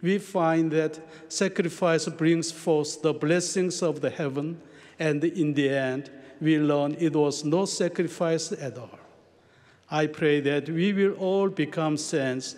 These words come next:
willing to sacrifice and become eligible for the Lord's special blessings. The Lord will watch over us so that it will not be too difficult to endure any sacrifice.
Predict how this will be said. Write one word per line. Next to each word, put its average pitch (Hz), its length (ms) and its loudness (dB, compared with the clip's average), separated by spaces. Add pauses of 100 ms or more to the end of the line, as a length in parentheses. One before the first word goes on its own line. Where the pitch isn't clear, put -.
(260)
willing 160 340 4
to 156 120 2
sacrifice 147 960 0 (300)
and 196 300 0
become 185 440 0
eligible 165 600 0 (160)
for 147 240 -2
the 147 120 2
Lord's 139 440 0
special 135 420 -2
blessings. 117 800 -8 (560)
The 160 120 4
Lord 170 380 4
will 185 300 4
watch 185 380 0
over 160 240 2
us 131 440 -4 (360)
so 160 240 0
that 156 180 2
it 180 260 0
will 160 320 2
not 208 280 0
be 196 120 0
too - 300 -2
difficult - 720 -6 (420)
to 165 160 0
endure 147 680 2
any 175 240 0
sacrifice. - 1120 -6